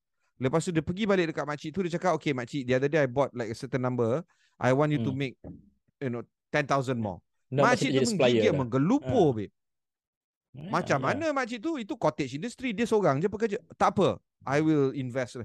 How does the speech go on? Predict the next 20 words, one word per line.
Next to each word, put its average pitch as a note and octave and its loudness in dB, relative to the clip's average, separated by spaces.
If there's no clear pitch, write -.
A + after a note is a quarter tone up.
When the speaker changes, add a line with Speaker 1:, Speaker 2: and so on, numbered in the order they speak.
Speaker 1:
Suddenly A#3 2
dia G3+ 0
dengan G#3+ 2
makcik G#3 -4
ni A#3 -2
dah F#3+ 2
<laughs> - 0
Speaker 2:
Jadi E3+ -8
Speaker 1:
becomes F#3+ 4
Speaker 2:
business D3 2
Speaker 1:
a - 2
Speaker 2:
partner. A#2+ 2
Speaker 1:
business C#4+ 4
partner. D4+ 4
Speaker 2:
<laughs> - -6
Speaker 1:
Okay, C#4+ -6
and F3 2
of G3 4
course, - 2
uh, G#2+ 0